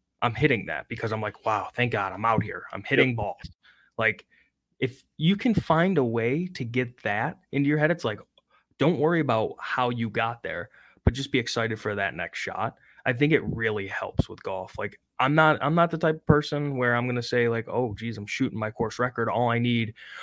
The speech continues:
Speaker 1: all I need is a birdie and a par on these last two holes, and I'm good to go." I don't, I don't, I don't wanna set that expectation. I know there's people out there that do that,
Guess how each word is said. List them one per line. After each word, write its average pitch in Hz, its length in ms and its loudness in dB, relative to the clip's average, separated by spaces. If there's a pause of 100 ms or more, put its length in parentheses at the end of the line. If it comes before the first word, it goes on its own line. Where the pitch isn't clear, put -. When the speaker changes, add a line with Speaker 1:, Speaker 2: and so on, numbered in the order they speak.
(140)
Speaker 1:
all 151 160 10
I 151 100 10
need 151 160 8
is 135 120 4
a 127 60 2
birdie 131 480 6
and 120 80 2
a 113 60 0
par 143 400 8
on 117 100 0
these 120 160 -2
last 120 320 2
two 120 140 0
holes, 120 440 8
and 113 120 0
I'm 110 100 -4
good 120 200 2
to 117 60 -2
go." 117 160 2
I 135 120 6
don't, 143 240 2
I 151 80 4
don't, 160 160 2
I 160 100 2
don't 208 120 2
wanna 208 180 0
set - 320 -4
that 113 120 0
expectation. 101 600 -10
I 110 40 -2
know 151 120 0
there's 170 160 0
people 180 340 -2
out 160 200 4
there 143 100 2
that 107 220 -4
do 160 180 2
that, 110 240 0